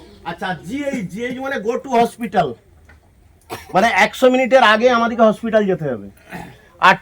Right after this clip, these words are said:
টি, টি হচ্ছে tell for doctor for treatment, মানে কাউকে যদি সাপে কাটে, আমি ধরুন মোটরসাইকেল করে বীরসিং হসপিটাল নিয়ে যাচ্ছি, তাকে রাস্তায় যে যেতে যেতে যে সিম্বল, চোখ বুজে আসবে, পেচ্ছাপ দিয়ে রক্ত আসবে, রোমকূপ দিয়ে রক্ত আসবে,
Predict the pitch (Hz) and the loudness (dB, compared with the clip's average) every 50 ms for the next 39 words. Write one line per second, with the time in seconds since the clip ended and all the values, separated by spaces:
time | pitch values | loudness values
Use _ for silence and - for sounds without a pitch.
0 | _ - 247 262 262 233 185 143 - - 214 220 240 247 247 240 - 254 254 - | _ -8 -6 -2 -2 -2 -2 -4 -6 -8 0 6 8 8 8 8 4 0 2 2
1 | 220 233 240 208 233 240 226 196 214 214 - - - 233 196 - 220 214 - - | 0 0 0 0 0 0 2 2 0 -2 -2 -2 -8 -6 -6 -4 -4 -4 -4 -4
2 | 214 214 196 202 190 165 135 - - _ _ _ _ _ _ _ - 165 190 214 | -6 -4 -2 -2 -2 -2 -4 -6 -10 _ _ _ _ _ _ _ -2 0 0 2
3 | 233 247 240 - 175 175 185 190 185 214 220 202 220 214 226 226 226 233 - - | 0 0 -2 -2 2 2 2 2 2 0 0 0 0 -2 -2 -2 -4 -6 -8 -2
4 | - 165 170 - 214 208 220 220 214 - 185 180 196 - - 170 170 175 196 190 | 2 2 2 2 2 0 2 2 2 2 0 0 0 0 0 0 2 2 2 2
5 | 185 196 214 214 196 185 185 180 - 196 190 196 196 196 220 220 190 196 185 180 | 2 2 2 2 4 4 4 2 4 4 4 4 4 2 -2 -2 -2 -2 -4 -2
6 | - 202 190 185 180 - 196 196 185 175 165 156 143 127 120 _ _ 107 92 _ | -2 -2 -2 -2 -4 -6 -6 -4 -2 -2 -2 -2 -4 -6 -8 _ _ -20 -20 _
7 | _ _ _ _ _ - - 233 247 240 - - _ _ _ _ - 156 165 - | _ _ _ _ _ -20 -20 -20 -20 -20 -20 -20 _ _ _ _ -2 -2 0 0
8 | - 214 220 226 - - _ _ _ _ - 156 170 175 - - - 226 226 202 | 0 2 2 2 0 -4 _ _ _ _ 2 2 2 2 0 0 2 2 2 4
9 | 214 220 196 180 202 196 220 226 220 220 214 214 214 - - 208 208 208 202 190 | 4 2 2 2 0 0 2 0 2 0 0 0 0 0 0 0 2 4 4 2
10 | 156 - - - 196 214 214 180 175 196 190 208 202 196 180 165 156 160 131 110 | 2 0 -4 -4 -4 -2 -2 -2 -2 -2 2 4 4 4 2 0 -2 -8 -8 -8
11 | - _ _ _ _ _ _ _ _ _ - 170 175 170 - 196 196 190 175 208 | -10 _ _ _ _ _ _ _ _ _ -8 -8 -6 -2 2 2 2 2 2 2
12 | 196 185 185 185 - - 208 208 196 151 156 156 143 117 107 - _ _ _ - | 2 2 2 2 0 -2 0 0 0 -2 -4 -8 -8 -8 -10 -14 _ _ _ -20
13 | _ _ _ _ - 139 151 170 190 202 196 - 214 220 190 180 214 214 208 202 | _ _ _ _ -10 -6 -2 0 0 0 0 -2 -2 -4 -2 0 0 2 2 2
14 | 202 - - 208 196 196 175 143 139 143 123 | 0 -2 -2 0 2 2 2 0 -4 -10 -10